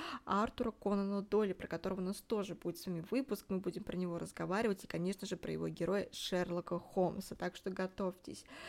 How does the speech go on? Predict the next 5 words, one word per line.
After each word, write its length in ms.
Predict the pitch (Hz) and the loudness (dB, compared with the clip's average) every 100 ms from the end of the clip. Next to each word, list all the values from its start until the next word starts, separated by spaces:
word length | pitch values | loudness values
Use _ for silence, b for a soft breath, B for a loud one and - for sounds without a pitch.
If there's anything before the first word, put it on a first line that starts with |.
| 349 339 294 | -8 -6 -2
А, 440 | - 214 220 220 - | 4 6 8 6 4
она 200 | 226 311 | 4 6
зачитывалась 580 | 330 302 - 220 208 - | 4 2 2 6 6 8
его 120 | 226 | 8
рассказами, 600 | 226 208 - 180 208 254 | 8 4 4 4 4 0